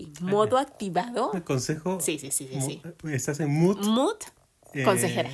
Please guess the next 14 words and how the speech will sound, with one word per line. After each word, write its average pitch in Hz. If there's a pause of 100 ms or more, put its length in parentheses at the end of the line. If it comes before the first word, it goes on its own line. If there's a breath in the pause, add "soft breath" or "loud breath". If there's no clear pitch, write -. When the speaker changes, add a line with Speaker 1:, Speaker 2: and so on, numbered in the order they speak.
(140)
Speaker 2:
exactamente. 123
Speaker 1:
Exactamente. - (480 loud breath)
Ok, 214
dice, -
Tengo 311
treinta 202
y 175
siete 165
y 190
mi 190
esposa 180
treinta 190
y 196
nueve. 202